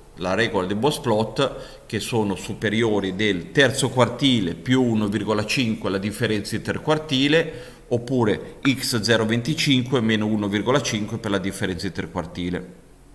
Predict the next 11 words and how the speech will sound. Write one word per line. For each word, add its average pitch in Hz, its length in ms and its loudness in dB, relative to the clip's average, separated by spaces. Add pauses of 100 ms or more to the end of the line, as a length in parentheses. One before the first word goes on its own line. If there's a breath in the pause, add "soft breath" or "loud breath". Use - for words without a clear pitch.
(1500 loud breath)
Allora, - 280 -10 (540)
x, 175 300 -2 (280)
che 98 140 -6
sarà 87 320 -2
questo 87 520 -4
x - 280 -6
con 85 180 -4
j, 87 480 -2 (380)
x - 160 -10
con 139 180 -4
j, 131 560 0